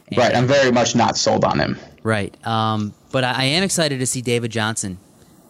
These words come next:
Speaker 1: get back in the swing of things. I don't think they're gonna be throwing him any more, uh,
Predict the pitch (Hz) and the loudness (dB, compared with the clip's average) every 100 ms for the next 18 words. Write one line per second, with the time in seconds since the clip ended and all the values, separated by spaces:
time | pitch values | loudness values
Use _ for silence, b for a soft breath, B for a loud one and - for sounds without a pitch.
0 | _ - 107 110 107 113 104 - 110 104 | _ -4 -2 -2 -2 -2 -4 -2 -2 -2
1 | 98 101 98 101 101 110 - 117 110 107 | -2 -2 -2 -2 -2 -2 -2 -4 -4 -4
2 | 110 104 120 113 113 110 110 110 110 107 | -2 -2 -2 -2 -2 -2 -2 -2 -2 -2
3 | 104 98 | 0 -2